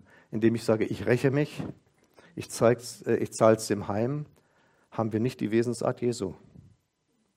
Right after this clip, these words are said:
Wir können das machen, können uns unser, sozusagen unser eigenes Recht holen. Aber es wird dir nie tiefen Frieden geben und kein erfülltes Leben. Und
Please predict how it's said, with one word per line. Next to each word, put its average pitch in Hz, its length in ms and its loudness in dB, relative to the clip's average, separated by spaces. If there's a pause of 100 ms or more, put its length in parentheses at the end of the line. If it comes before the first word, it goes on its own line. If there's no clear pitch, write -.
(100)
Wir - 160 -6
können 117 240 0
das 104 180 0
machen, 123 540 -2 (480)
können 110 180 -2
uns 107 160 -4
unser, 107 400 0
sozusagen 107 460 -2
unser 110 240 2
eigenes 117 360 2
Recht - 280 -4
holen. 95 340 0 (580)
Aber - 140 -6
es - 160 -8
wird 113 160 -4
dir 110 80 0
nie 117 160 -6
tiefen 120 340 -8
Frieden 117 360 -4
geben 101 280 -2
und - 160 -8
kein 104 220 -8
erfülltes 104 460 -6
Leben. 101 260 -6 (1700)
Und 117 300 -4